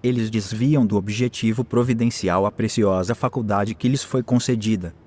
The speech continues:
se a empregam em coisas fúteis ou prejudiciais, se a põem a serviço dos interesses mundanos, se em vez de frutos sazonados dão maus frutos, se se recusam a utilizá-la em benefício dos outros, se nenhum proveito tiram dela para si mesmos,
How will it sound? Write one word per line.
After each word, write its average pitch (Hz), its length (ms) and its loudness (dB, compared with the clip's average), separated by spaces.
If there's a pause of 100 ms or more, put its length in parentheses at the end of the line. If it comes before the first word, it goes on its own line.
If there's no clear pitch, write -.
se - 160 -4
a 135 80 4
empregam 104 420 2
em 110 120 2
coisas 98 340 -4
fúteis 139 440 0
ou 143 120 4
prejudiciais, 113 1000 0 (140)
se - 160 -4
a 110 60 -2
põem 131 260 2
a 104 60 0
serviço 113 580 -2
dos 135 220 0
interesses 117 560 0
mundanos, 98 600 0 (140)
se - 220 -4
em 113 40 4
vez 107 240 2
de 139 100 -2
frutos 123 480 0
sazonados 98 680 0
dão 117 160 2
maus 113 300 4
frutos, - 580 -6 (260)
se - 160 -6
se 139 120 -2
recusam 139 600 2
a 139 60 2
utilizá-la 123 680 4
em 117 80 6
benefício 110 640 0
dos 113 180 0
outros, 117 460 -2 (140)
se - 180 -4
nenhum 120 260 4
proveito 107 560 0
tiram 127 360 2
dela 104 320 2
para 95 260 -2
si - 140 -2
mesmos, 120 440 4